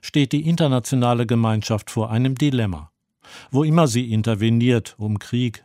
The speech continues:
Bürgerkrieg oder massive Menschenrechtsverletzungen zu beenden, kann sie Fluchtbewegungen auch verstärken. Aber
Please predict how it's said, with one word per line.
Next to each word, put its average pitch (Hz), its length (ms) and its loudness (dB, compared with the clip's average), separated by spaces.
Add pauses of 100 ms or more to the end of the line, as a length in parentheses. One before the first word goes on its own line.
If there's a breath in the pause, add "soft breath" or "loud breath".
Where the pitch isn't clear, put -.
Bürgerkrieg 113 720 -2
oder 90 300 -6
massive 104 560 -4
Menschenrechtsverletzungen 113 1200 -2
zu 117 180 0
beenden, 127 600 -2 (440 loud breath)
kann 156 180 2
sie 131 140 0
Fluchtbewegungen 113 1040 0
auch 101 200 -6
verstärken. 113 760 -6 (800 loud breath)
Aber 123 340 2